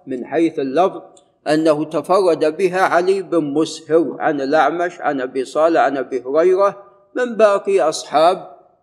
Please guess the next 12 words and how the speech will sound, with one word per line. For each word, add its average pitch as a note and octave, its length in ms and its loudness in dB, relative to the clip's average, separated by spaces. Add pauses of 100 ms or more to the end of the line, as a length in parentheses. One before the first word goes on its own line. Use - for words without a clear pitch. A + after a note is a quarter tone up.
الأعمش، D#3 840 0 (340)
فهناك F3 600 0
من D#3+ 680 -2
هو E3 160 2
أوثق E3 640 0
وأكثر D#3 600 0
منه F#3+ 340 -2 (360)
لم E3 280 2
يذكروا F#3 680 2
هذه E3+ 680 0 (100)
الزيادة. C#3+ 1000 -2 (1040)
نعم، C#3+ 420 -2